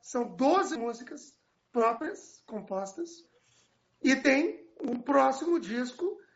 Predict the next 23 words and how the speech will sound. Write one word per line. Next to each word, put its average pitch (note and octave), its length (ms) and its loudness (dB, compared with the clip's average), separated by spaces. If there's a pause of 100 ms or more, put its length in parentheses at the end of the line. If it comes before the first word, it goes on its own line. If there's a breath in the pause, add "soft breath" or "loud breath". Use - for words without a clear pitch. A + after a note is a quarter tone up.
(180)
de A#3+ 200 2
oito F#4+ 400 6
músicas E4 440 0
compostas, - 1200 -6
já C4+ 200 6
prontas, D#4 720 -4 (680)
de - 200 2
bossa D4 400 6
nova. C#4 520 -2 (1400)
E A#3+ 120 -8
que C#4 120 -4
eu D4+ 120 4
lancei E4+ 580 -2
um C#4 160 -2
single E4 480 -6
de G3+ 100 -6
bossa, F#3+ 400 -10
um E4 300 2
único F4 300 0
single B3 300 -8
de F#3+ 100 -12
bossa F#3 260 -8
nova. F3 180 -8